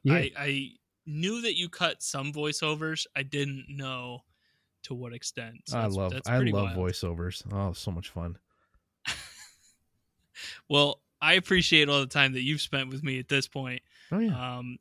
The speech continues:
Speaker 2: hopefully at some point we'll, we'll get back together and, and do some more conversations. Uh, ultimately, um, if you, if anyone that is listening wants to check this stuff out, this is technically the first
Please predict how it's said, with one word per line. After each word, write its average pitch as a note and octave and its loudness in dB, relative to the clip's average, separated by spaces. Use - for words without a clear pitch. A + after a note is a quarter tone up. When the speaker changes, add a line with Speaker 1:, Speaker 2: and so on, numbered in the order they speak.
Speaker 2:
hopefully D3+ 0
at C3 -6
some C#3+ -2
point C3+ -4
we'll, C3+ -6
we'll C#3+ -2
get C#3 -4
back C3+ -4
together C3 -8
and, B2 -10
and B2+ -12
do C3 -8
some C3 -8
more C3 -12
conversations. C3 -6
Uh, B2+ -16
ultimately, E3+ 2
um, C3 -8
if C#3 -6
you, C#3+ -2
if C#3+ -2
anyone F3 6
that C#3+ 0
is C#3+ 2
listening D3 -2
wants C3 -6
to C3+ -10
check C3 -4
this C3 -6
stuff - -6
out, C3 -4
this C#3 -4
is - -4
technically D3 0
the C3+ -6
first - -6